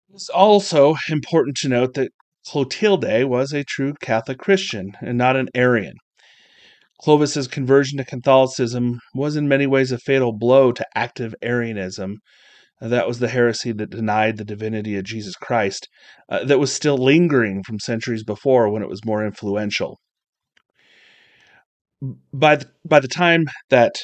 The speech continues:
the now converted Christian, Clovis, died in his capital city in Paris in five oh nine, uh, the Franks were the most powerful Germanic kingdom at what used to be the area of Roman Gaul,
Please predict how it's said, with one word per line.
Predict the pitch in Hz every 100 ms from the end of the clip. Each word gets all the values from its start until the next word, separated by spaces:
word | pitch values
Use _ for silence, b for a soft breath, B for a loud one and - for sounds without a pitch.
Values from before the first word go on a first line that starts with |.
| - -
the | 117
now | 123 147
converted | 147 131 117 120 120 127 _
Christian, | - 139 - 101 110 131 _
Clovis, | - 139 123 104 - - b b b b b
died | 123 135 143 147
in | 131
his | 131 113
capital | - 127 123 120 120
city | - 135 123 123
in | 120
Paris | - 107 104 101 - - -
in | 113
five | - 110 110
oh | 113
nine, | 113 98 87 - _ b b b b b -
uh, | -
the | 139
Franks | 175 165 -
were | 156
the |
most | 139 117
powerful | - 151 156 147 156 151
Germanic | 143 120 110 95
kingdom | - 143 135 131 123
at | 104
what | -
used | 214 208 -
to | 151
be | 143
the | 139 -
area | 123 120 120
of | 120
Roman | 113 113 117
Gaul, | 110 107 101 104